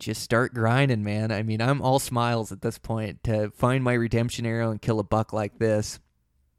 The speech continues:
A-, and it's good that I've got this long pack out. So I climbed to the top and then, I mean, way in the heck down, miles. I c-, you know, I can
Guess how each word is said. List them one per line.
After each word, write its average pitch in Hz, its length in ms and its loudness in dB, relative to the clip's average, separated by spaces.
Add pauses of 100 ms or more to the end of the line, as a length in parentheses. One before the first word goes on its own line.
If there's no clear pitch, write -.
(460)
A-, 104 120 -14 (100)
and 120 140 -2
it's 123 160 -6
good 135 320 10
that 113 100 0
I've 104 140 -4
got 107 220 -6
this 113 200 -6
long 113 360 -2
pack 110 360 -4
out. 113 380 -6 (400)
So 113 120 -2
I 110 60 4
climbed 113 420 0
to 104 60 -4
the 107 80 -4
top 107 480 0
and 104 120 -4
then, 101 260 -8 (100)
I 107 80 -6
mean, 101 320 -6 (460)
way 120 320 2
in 117 120 0
the 101 60 -2
heck 113 320 -4
down, 107 480 -2 (280)
miles. 110 1160 -2
I 101 200 -6
c-, 87 80 -14
you 104 140 -6
know, 101 140 -8
I 101 120 -8
can 104 300 -6